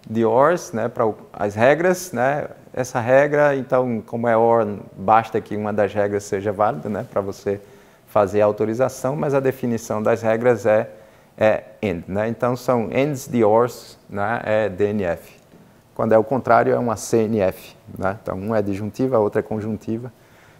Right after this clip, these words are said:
E aí, quando é o contrário, a gente viu que D N F seria o mais apropriado para o que a gente queria, é, fazer, né? Então, nesse caso aqui, a gente tá, né, definindo uma regra que é:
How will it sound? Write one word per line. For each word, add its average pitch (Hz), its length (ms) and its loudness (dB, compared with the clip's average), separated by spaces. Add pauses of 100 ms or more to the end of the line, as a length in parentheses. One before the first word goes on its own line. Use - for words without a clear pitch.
(120)
E 98 80 -8
aí, 101 140 -2
quando 101 220 -6
é 104 40 0
o 104 60 -2
contrário, 101 400 -2
a 104 40 -4
gente 113 220 -8
viu 117 200 -2
que 120 120 -6
D 113 200 -2
N 117 120 0
F 113 220 0
seria 123 380 2
o - 20 6
mais 110 240 0
apropriado 101 560 -2
para 101 140 -4
o 98 40 -4
que 104 120 -4
a 98 40 -2
gente 98 280 -10
queria, 92 520 -4 (220)
é, 87 520 -6 (440)
fazer, 87 420 0 (480)
né? 95 300 -10 (460)
Então, 101 260 -2
nesse 101 300 -4
caso 98 260 2
aqui, 110 240 0
a 120 40 0
gente 117 180 -2
tá, - 320 0 (400)
né, - 140 -8 (180)
definindo 107 520 -2
uma 110 140 0
regra 123 460 2
que 113 240 -4
é: 107 480 2